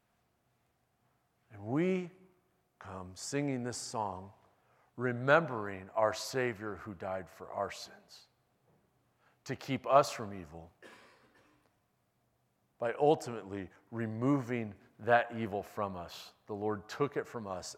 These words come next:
and he placed it on his son. Oh, he's our keeper, and he watches over us. As those who are gonna serve in communion come forward,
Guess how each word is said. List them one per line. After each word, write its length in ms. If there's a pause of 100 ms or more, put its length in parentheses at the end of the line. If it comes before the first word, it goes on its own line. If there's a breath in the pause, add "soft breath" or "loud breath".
and 100
he 160
placed 500
it 100
on 320 (180)
his 120
son. 280 (2750)
Oh, 80
he's 260
our 100
keeper, 420 (880)
and 100
he 100
watches 360
over 220
us. 140
As 100
those 280
who 100
are 100
gonna 160
serve 320
in 80
communion 500
come 160
forward, 260